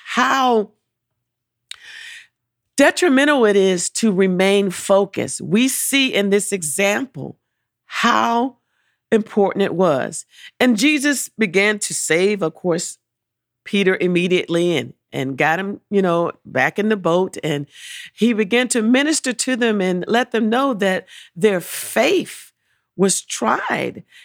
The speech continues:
you know, in the midst of this thing that was going on, you know. And even with Peter, he lost his faith in Jesus when he took his focus off of Jesus and he began to put his focus on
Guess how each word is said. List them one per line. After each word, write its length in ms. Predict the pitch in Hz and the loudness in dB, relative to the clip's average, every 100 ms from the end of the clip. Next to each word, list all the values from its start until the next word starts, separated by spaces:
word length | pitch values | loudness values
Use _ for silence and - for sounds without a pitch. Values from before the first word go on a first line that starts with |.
| - | -2
you 140 | 226 | 2
know, 260 | 233 208 202 | 4 4 2
in 260 | - 226 214 | 2 2 2
the 100 | 208 | 2
midst 400 | 214 381 - 240 | 2 0 -2 -4
of 140 | 190 | 0
this 180 | 190 190 | 0 0
thing 300 | - 208 202 | 0 0 0
that 120 | - | 0
was 180 | 190 185 | -2 0
going 340 | 208 196 190 | 0 2 2
on, 420 | 214 311 - 165 175 | 2 0 -2 -6 -2
you 140 | 208 | 0
know. 220 | 196 185 | 2 2
And 180 | 180 202 | 2 0
even 260 | 226 277 294 | 2 2 0
with 220 | 262 - | -2 -4
Peter, 380 | - 349 415 196 | 0 2 4 2
he 200 | 185 277 | 2 2
lost 460 | 262 254 262 254 - | 2 2 2 0 -2
his 260 | 254 226 | -2 -4
faith 580 | - - 269 359 240 - _ - - - - _ 269 | -6 0 2 2 0 -6 _ -14 -14 -14 -18 _ 2
in 380 | 254 254 226 | 4 4 2
Jesus 480 | 185 262 415 277 214 | 2 2 2 2 0
when 160 | 214 214 | 0 0
he 100 | 226 | 0
took 280 | - 277 269 | -2 -2 -2
his 180 | 254 - - | -2 -6 -4
focus 500 | 269 440 - 196 - - | 0 0 0 -2 0 -2
off 240 | 180 180 | -2 -4
of 140 | 170 | -6
Jesus 460 | 165 208 180 175 - | -2 -2 0 -2 0
and 160 | 208 208 | 0 2
he 200 | 247 277 | 2 0
began 540 | 247 196 254 277 262 226 | 0 0 2 2 0 -2
to 220 | 247 226 | -2 -4
put 280 | - 262 226 | 0 2 2
his 200 | 226 - | 0 -4
focus 600 | - 269 415 - 233 - | 0 0 2 -2 -4 -2
on 300 | 190 185 | -2 -2